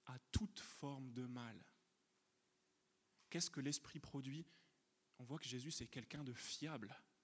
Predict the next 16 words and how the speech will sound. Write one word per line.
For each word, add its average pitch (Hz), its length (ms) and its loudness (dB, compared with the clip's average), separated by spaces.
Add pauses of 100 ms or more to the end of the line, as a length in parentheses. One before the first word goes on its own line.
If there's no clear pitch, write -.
(680)
Il - 40 -6
ne 120 60 4
se - 80 6
fera 135 140 -4
pas 170 300 0
acheter, 160 340 2
il 131 80 4
n'aura 123 200 -2
pas 160 120 -2
de, 113 200 -6
de, 120 260 -4 (260)
de 127 120 -2
pot 143 220 6
de 131 100 4
vin. 147 260 4
Il, 120 220 2